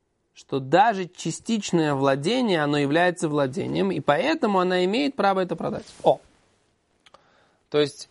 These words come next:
идея такая, да, что Мишна не идет по мнению Раби Элазара, а Имеймер, возможно, идет по мнению Раби Элазара. Вот так. По Раби Элазару, если тебе не принадлежит все, ты не можешь это продать. Поэтому, получается, ни он, ни она не могут это, это вместе, это продать. И вместе они не могут это продать.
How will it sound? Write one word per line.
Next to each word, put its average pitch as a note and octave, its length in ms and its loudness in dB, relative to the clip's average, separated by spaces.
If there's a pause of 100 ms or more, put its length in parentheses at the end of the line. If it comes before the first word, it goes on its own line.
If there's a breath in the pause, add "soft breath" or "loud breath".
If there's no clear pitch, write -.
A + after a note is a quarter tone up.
идея G3+ 400 2
такая, F3 440 2
да, C3 120 -4
что C#3 160 -6
Мишна F#3+ 580 2
не A3 240 2
идет G3+ 120 0
по F3+ 80 -2
мнению E3+ 180 0
Раби D3 160 0
Элазара, C3 380 0
а D3 180 6
Имеймер, B3 380 2
возможно, F#3+ 400 0
идет F3+ 140 0
по E3 80 -4
мнению C#3 180 0
Раби B2+ 160 -2
Элазара. - 300 -8 (140)
Вот D3 160 -4
так. - 140 -6 (520 soft breath)
По B3 140 8
Раби A#3+ 200 2
Элазару, F3 540 2
если E3 240 -6
тебе F3 160 -2
не F#3 80 2
принадлежит F3 520 0
все, C4+ 200 6
ты A3+ 100 -6
не F3+ 80 -4
можешь E3+ 200 -4
это F#3 80 -10
продать. B2+ 320 0 (120)
Поэтому, E3+ 220 0
получается, F3+ 260 0
ни G3 60 0
он, G#3 140 2
ни F#3+ 60 2
она G3+ 200 2
не F#3+ 80 -2
могут E3+ 260 -2
это, D3 320 -6
это D3+ 320 -4
вместе, C#3+ 280 -2
это D3 180 0
продать. C3+ 340 0 (480 loud breath)
И E3 120 2
вместе G#3+ 360 4
они E3 100 0
не D3+ 60 -2
могут C3 200 -4
это A#2 140 -10
продать. - 380 -6